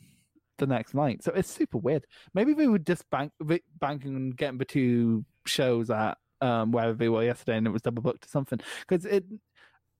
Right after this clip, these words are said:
I don't know, 'cause Stardom, like, they don't have amazing production quality, but they're consistently, like, well lit. They're consistently,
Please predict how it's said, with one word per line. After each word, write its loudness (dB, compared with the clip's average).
I -2
don't -4
know, 0
'cause -2
Stardom, 0
like, 0
they 2
don't 2
have 2
amazing 2
production -2
quality, -2
but 0
they're 2
consistently, -2
like, -4
well 0
lit. 0
They're 0
consistently, -2